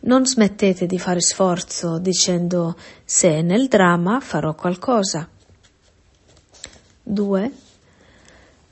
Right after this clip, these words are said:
Annotate i peccati che avete commesso e la sofferenza che avete causato agli altri durante la giornata. Raccontate al padre di questi con onestà.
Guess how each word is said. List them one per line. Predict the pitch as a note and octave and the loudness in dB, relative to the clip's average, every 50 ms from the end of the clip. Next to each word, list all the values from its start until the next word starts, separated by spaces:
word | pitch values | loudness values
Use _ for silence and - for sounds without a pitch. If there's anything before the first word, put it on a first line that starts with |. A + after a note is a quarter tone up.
| _ _ _ _ _ _ | _ _ _ _ _ _
Annotate | - G#3+ G#3+ G#3+ A3 A3+ A3 A3 C4 C4+ C#4+ C#4 - C#4+ | -2 0 2 2 2 2 2 2 0 0 0 2 2 2
i | C4 | 2
peccati | C4+ - A3+ A3 - - G3 F3+ F3 E3 - - D#3 C#3+ - | 2 0 -4 -4 -2 -2 -2 0 0 -2 -2 -6 -8 -8 -6
che | - F3 | -4 -4
avete | D#3+ D3+ D#3 D3+ - D#3+ | -2 -2 -2 -4 -4 -6
commesso | - - E3 D#3+ D#3 D#3 D#3 D3 - - - - - F3 F#3+ A#3+ B3+ - - - - - _ | -6 -6 -4 -4 -4 -2 -2 0 0 0 0 -2 -2 -4 -4 -4 -6 -10 -14 -20 -20 -20 _
e | - - F#3 | -6 -2 0
la | F3+ F3+ F3 | 0 2 0
sofferenza | - - G3+ F#3 - - - F#3+ F3 F3 F3+ F#3+ G3 F#3+ F#3 F#3+ F3 E3+ | 0 0 0 0 0 0 0 2 2 4 2 2 2 2 2 2 2 0
che | - - E3 D#3+ | -2 -2 -2 0
avete | D#3+ E3 E3+ E3+ - F#3 F3+ | 0 0 0 -2 -2 -4 -4
causato | - - E3 D#3+ E3 E3 E3 F3+ G3 G3 G3 - F3 | -4 -2 -2 0 0 2 4 4 4 4 2 0 -2
agli | D#3 D#3 D#3+ | -2 0 0
altri | D#3+ D#3 D3+ C#3+ - - - D#3+ E3+ G3 A#3+ B3+ - - | 0 0 0 -2 -4 -4 -4 -2 -2 -2 -4 -4 -8 -12
durante | - - G#3+ A#3+ A#3 G3 E3+ D3+ D3 - F#3 | -6 0 2 4 4 4 2 0 -2 -2 -2
la | F3+ F3+ F3+ | 0 0 0
giornata. | F3+ G3+ F#3+ F#3+ G3 E3+ B2+ B2+ - - - D3+ - - - _ _ _ _ _ _ _ _ _ _ _ _ _ _ _ _ _ _ - _ _ _ _ _ _ _ - - - - - - - - - | 2 2 2 2 2 0 -2 -4 -6 -8 -10 -12 -12 -14 -18 _ _ _ _ _ _ _ _ _ _ _ _ _ _ _ _ _ _ -20 _ _ _ _ _ _ _ -20 -20 -20 -20 -20 -20 -20 -18 -4
Raccontate | - G3+ G3+ F#3+ G3+ - G#3 G3+ F#3+ G#3+ G3+ F#3+ G3 G3 | 0 0 2 2 2 0 0 0 2 2 0 0 0 0
al | F#3 F3+ F#3 | -2 -2 -2
padre | - G#3+ G#3+ G#3+ A3 A3 A3+ A#3 A#3 A#3 | -2 0 0 0 2 0 2 2 2 2
di | G3+ F3+ F3 | 2 0 -4
questi | - - G3+ G3+ F#3+ - - - A#3+ A#3+ C4+ B3+ - - - _ _ _ | -2 -2 -2 -2 -2 -2 -4 -4 -4 -4 -4 -6 -10 -18 -20 _ _ _
con | - B3+ A#3 A3+ | -2 0 2 2
onestà. | A3 G#3+ G#3+ G#3+ G#3 G#3 - - - C3+ C3+ - | 4 2 2 2 0 0 -2 -4 -4 -8 -10 -12